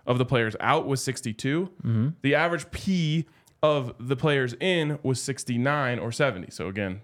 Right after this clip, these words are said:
Speaker 1: three
Speaker 2: Yeah.
Speaker 1: or six. four, three and a half, or seven.
Speaker 2: Right.
Speaker 1: This year,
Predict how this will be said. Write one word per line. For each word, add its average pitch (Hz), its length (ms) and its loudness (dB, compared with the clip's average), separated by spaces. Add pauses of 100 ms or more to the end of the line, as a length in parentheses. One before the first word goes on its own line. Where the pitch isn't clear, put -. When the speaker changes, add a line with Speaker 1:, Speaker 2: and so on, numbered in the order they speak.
(120)
Speaker 1:
three 98 360 -4 (160)
Speaker 2:
Yeah. 113 340 2
Speaker 1:
or 98 140 -6
six. - 600 -4 (400)
four, 107 100 0 (520)
three 110 140 0
and 101 60 0
a 92 40 -4
half, 104 320 -2
or 98 120 -8
seven. 120 380 -2
Speaker 2:
Right. 110 220 2 (720)
Speaker 1:
This 185 340 0
year, 113 320 0